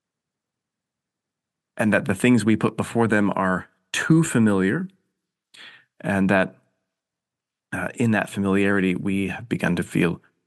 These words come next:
too secure. Uh, we don't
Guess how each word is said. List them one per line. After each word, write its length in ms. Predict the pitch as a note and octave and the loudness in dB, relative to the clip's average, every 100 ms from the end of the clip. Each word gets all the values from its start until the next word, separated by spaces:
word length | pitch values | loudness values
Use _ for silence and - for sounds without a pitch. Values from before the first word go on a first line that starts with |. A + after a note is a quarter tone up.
| - | -12
too 280 | - C3 A#2 | 0 2 2
secure. 760 | - G2+ - - G2+ - - - _ _ _ _ - _ - | 2 -6 -4 0 0 0 -6 -14 _ _ _ _ -20 _ -4
Uh, 80 | F#2+ | 0
we 140 | G2 | 0
don't 460 | F#2 G2+ G2+ - | 2 2 0 -2